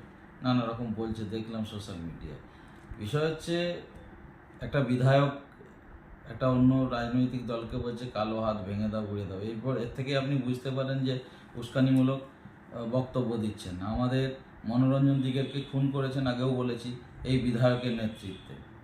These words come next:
আবার এখানে ওনাদের, আমাদের বিরোধী দলনেতা,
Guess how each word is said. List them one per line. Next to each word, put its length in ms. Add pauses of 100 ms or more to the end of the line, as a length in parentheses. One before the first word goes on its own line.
(760)
আবার 320 (440)
এখানে 320
ওনাদের, 640
আমাদের 280 (140)
বিরোধী 320
দলনেতা, 600